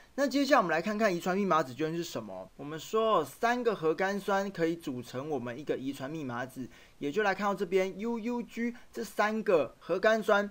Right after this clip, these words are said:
它就能够在转译的过程中转译出一个氨基酸。什么意思呢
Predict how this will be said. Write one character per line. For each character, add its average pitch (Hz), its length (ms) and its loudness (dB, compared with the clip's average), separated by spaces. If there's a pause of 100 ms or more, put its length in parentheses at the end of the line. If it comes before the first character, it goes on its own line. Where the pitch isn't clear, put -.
(120)
它 - 120 0
就 277 160 2
能 196 180 2
够 208 220 2
在 185 300 4
转 135 360 0
译 214 140 -8
的 180 100 2
过 196 220 4
程 143 240 -4
中 165 260 4
转 139 240 -2
译 175 100 0
出 160 260 -4
一 147 80 -2
个 - 100 -6
氨 135 220 -4
基 127 200 -6
酸。 127 300 -4 (380)
什 147 160 -4
么 156 80 -2
意 208 140 -2
思 175 180 -4
呢 156 240 0